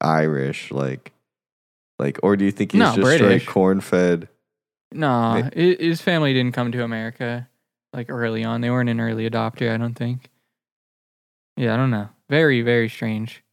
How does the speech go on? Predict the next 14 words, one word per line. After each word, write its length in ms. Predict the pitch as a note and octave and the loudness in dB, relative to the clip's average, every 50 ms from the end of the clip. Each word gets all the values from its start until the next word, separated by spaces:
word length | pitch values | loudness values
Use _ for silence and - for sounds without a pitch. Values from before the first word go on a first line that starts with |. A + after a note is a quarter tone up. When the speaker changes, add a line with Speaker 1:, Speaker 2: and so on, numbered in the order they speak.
| _ _ | _ _
Speaker 2:
Very 200 | - C3 A#2+ A#2 | -6 -4 -4 -4
strange. 520 | A2+ - - A#2+ A2+ A2 A2 A2+ G#2+ - _ _ _ _ _ _ _ _ | -6 -6 -6 -6 -6 -6 -6 -10 -12 -16 _ _ _ _ _ _ _ _
That 160 | - A#2+ A#2 A#2+ | -4 -4 -2 -2
level 400 | A2+ A2 A2 A2+ B2 A#2 A#2+ A#2+ | -2 -4 -4 -4 -4 -4 -4 -4
of, 200 | A#2+ A#2+ - _ _ _ _ _ _ _ _ | -6 -8 -10 _ _ _ _ _ _ _ _
like, 220 | - C3+ A#2+ - - | -8 -8 -6 -4 -4
white, 300 | A#2+ A2 A2+ A2 B2 - _ _ _ _ _ _ _ _ _ _ _ _ _ _ _ _ _ | -4 -2 -2 -4 -4 -6 _ _ _ _ _ _ _ _ _ _ _ _ _ _ _ _ _
where 120 | - B2 A#2+ | -4 -4 -4
it 60 | A#2 | -4
just 240 | A2+ - B2+ A#2+ - | -4 -6 -8 -4 -2
looks 220 | C3+ B2 A#2+ - - | -4 -4 -4 -4 -2
like, 400 | A#2 G#2+ G#2 G#2+ - - - _ _ _ _ _ _ _ _ _ _ _ _ _ _ _ _ _ _ _ | -2 -2 -2 -4 -8 -16 -20 _ _ _ _ _ _ _ _ _ _ _ _ _ _ _ _ _ _ _
it's 120 | - C3+ - | -4 0 2
almost, 460 | F3 E3+ E3+ E3+ E3+ D#3 C#3 - | 2 4 4 4 2 0 -2 -4